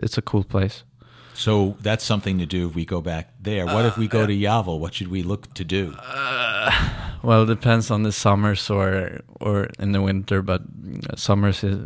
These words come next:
Speaker 1: it's a great summer city and, uh, a lot of good ret-, restaurant and, uh, uh, it's, it's nice people there and, uh, uh, yeah.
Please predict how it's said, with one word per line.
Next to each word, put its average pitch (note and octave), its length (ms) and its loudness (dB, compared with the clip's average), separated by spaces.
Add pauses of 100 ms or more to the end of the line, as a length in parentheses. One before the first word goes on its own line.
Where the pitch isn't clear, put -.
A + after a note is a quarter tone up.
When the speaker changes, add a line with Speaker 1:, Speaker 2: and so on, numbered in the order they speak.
(180)
Speaker 1:
it's - 180 2
a B2 40 4
great A2 320 8
summer G2 320 4
city G2 340 4
and, F#2 240 0
uh, F#2 200 -2
a - 140 0
lot G2 200 6
of G2 160 4
good G2+ 180 0
ret-, G2 340 0 (160)
restaurant G2 680 4
and, F#2+ 380 0 (220)
uh, F#2+ 220 2 (720)
uh, G2 480 4 (120)
it's, - 480 -8 (140)
it's - 220 0
nice G2+ 220 6
people G2 380 2
there F#2 220 4
and, F2+ 260 0
uh, G#2 600 -2
uh, G2+ 240 -2 (380)
yeah. G#2 220 2